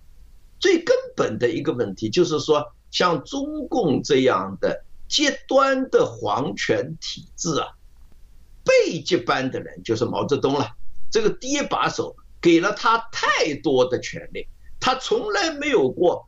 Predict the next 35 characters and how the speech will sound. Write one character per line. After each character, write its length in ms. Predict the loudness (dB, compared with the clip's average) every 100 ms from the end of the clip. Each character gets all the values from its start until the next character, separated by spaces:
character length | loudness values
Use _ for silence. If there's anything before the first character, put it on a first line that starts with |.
| -18
分 520 | -2 0 0 -2 -14 -8
权 340 | -2 -2 -2
的 100 | -6
想 320 | -4 -4 -4 -4
法， 240 | -6 -8 -12 -16 -6
从 320 | 0 0 2
来 200 | 2 2
没 200 | 2 2
有 220 | 2 0
过 320 | 2 0 0 -8 -4
认 380 | 0 0 -2
真 300 | -2 2 2
的 120 | 4 4
要 220 | 2 0
把 240 | -2 -8
权 340 | -8 -2 -2 0
力 160 | -2
交 400 | -2 0 2 2
给 260 | 2 0 -2
接 160 | 0 0
班 320 | 2 0 0
人 180 | -2 -4
的 120 | -6
想 280 | -6 -6 -6
法。 180 | -8 -10 -16 -20 -4
他 160 | -2
所 380 | 0 0 2 4
谓 220 | 4 2
的 140 | 2 -2
接 140 | -2
班 260 | -2 -2 -2
都 140 | -2
是 160 | -2 -4
假 160 | -4 -10 -14
的。 100 | -18